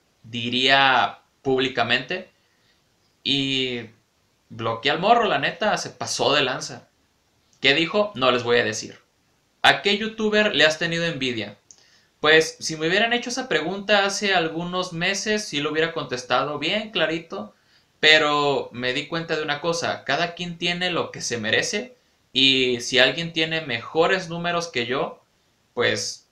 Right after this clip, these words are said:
es porque le ha chingado un montón y que a toda madre.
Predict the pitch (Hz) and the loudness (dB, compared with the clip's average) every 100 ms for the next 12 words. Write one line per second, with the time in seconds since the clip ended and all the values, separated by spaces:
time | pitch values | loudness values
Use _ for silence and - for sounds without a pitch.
0 | _ 113 - 143 139 - 117 113 113 113 | _ -14 -8 -6 -6 -4 -2 2 2 0
1 | - 131 123 127 135 143 - 120 143 151 | -6 -6 -2 -2 -2 -6 -6 -6 -6 -8
2 | - 110 107 - - 120 160 175 _ _ | -12 -10 -10 -8 0 2 2 -2 _ _
3 | _ - 113 110 104 - 113 113 117 117 | _ -14 -8 -6 -8 -4 -4 0 0 2
4 | 110 65 - | 0 -4 -6